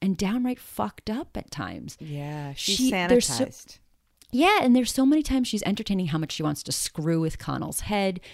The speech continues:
Speaker 1: She wants to remind him of sex, remind him of how special things are between them and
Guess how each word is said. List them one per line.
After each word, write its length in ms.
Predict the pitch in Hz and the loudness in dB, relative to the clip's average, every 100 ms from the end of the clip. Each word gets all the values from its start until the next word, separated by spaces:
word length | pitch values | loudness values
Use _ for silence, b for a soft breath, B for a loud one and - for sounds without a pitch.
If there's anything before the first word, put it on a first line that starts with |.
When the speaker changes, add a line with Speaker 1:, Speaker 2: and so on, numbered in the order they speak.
| B | B
Speaker 1:
She 160 | - 156 | -6 0
wants 240 | 143 - | 0 -2
to 200 | - 135 - | -4 -6 -6
remind 460 | 139 151 151 147 143 | -4 -2 0 0 -2
him 120 | 147 | -2
of 240 | 143 139 | -4 -6
sex, 540 | - - 240 220 220 - | -10 -2 2 2 0 -2
remind 360 | 160 156 147 | 0 0 0
him 120 | - 147 | 0 -2
of 80 | 139 | -4
how 140 | 143 | -6
special 440 | 135 - 208 208 214 | -6 -4 -2 -2 -4
things 300 | - 190 180 | -4 -4 -2
are 160 | 180 | -2
between 500 | 170 170 - 233 233 | -2 -6 -4 2 4
them 220 | 214 208 185 | 4 2 0
and 180 | 156 | 0